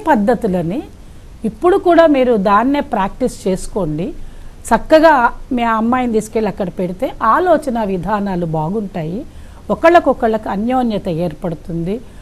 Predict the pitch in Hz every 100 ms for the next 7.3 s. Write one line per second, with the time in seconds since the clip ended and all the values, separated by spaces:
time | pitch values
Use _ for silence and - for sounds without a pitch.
0 | - - 190 214 269 285 240 233 196 160
1 | - - 160 156 190 269 - - - -
2 | 320 320 285 240 311 277 233 247 254 233
3 | 247 226 196 226 233 269 247 220 214 202
4 | 196 269 208 - - - - - 240 233
5 | 214 214 254 196 185 208 214 202 214 190
6 | 202 233 220 190 185 180 175 170 160 -
7 | 156 151